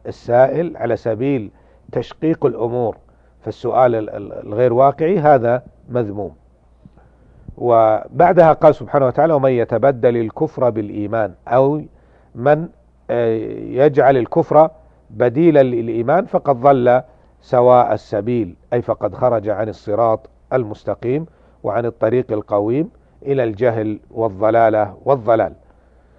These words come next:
وهكذا حال الذين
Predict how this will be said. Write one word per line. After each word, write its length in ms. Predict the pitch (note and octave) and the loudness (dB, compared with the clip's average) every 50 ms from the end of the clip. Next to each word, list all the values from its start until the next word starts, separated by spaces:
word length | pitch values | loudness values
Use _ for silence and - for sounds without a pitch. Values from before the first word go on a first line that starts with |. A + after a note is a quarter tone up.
| _ _ - | _ _ -12
وهكذا 1800 | - A2+ B2 B2 A#2+ A#2 A#2 A2+ A2+ - - _ _ _ _ _ _ _ _ _ _ _ _ - - - A#2 G#2+ A#2 C#3 C#3+ - F#3+ F#3+ F#3 D#3+ | -4 0 4 4 6 6 4 2 0 -2 -8 _ _ _ _ _ _ _ _ _ _ _ _ -18 -14 -12 -6 0 2 2 2 4 4 4 4 4
حال 240 | - - E3 E3+ D#3+ | 4 4 4 4 4
الذين 600 | D3 C#3 C#3 C#3 B2+ D3+ D3+ C#3 B2 B2 B2 | 4 2 2 0 2 2 0 2 0 0 -2